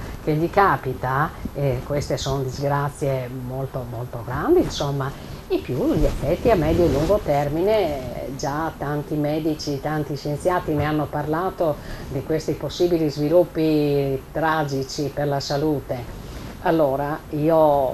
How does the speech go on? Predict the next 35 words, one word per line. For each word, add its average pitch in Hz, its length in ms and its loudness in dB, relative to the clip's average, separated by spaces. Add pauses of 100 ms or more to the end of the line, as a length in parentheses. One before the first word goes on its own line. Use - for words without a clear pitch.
(120)
penso 151 480 0
che, 131 340 -2 (1800)
che 160 260 4
non 170 200 4
sia 160 320 2
la, 147 240 2
una 143 160 0
strada 151 400 2
percorribile, 165 1160 4 (440)
E 147 300 4
pe-, 139 240 0
s-, 135 220 -4
mi 156 180 4
auguro 160 400 4
che 151 60 -2
i 139 80 2
genitori 147 760 4 (100)
difendano 151 920 4
con 147 140 2
le 143 140 4
unghie 165 360 4
e 135 100 2
coi 165 140 2
denti 156 640 2
la 147 180 0
salute 160 760 2
e 147 120 0
la, 143 240 2
la, 139 280 0
l'incolumità 165 800 4
de-, 156 260 4
de-, 143 320 0
di 143 160 0
questi 151 280 -2
bambini. 135 460 -2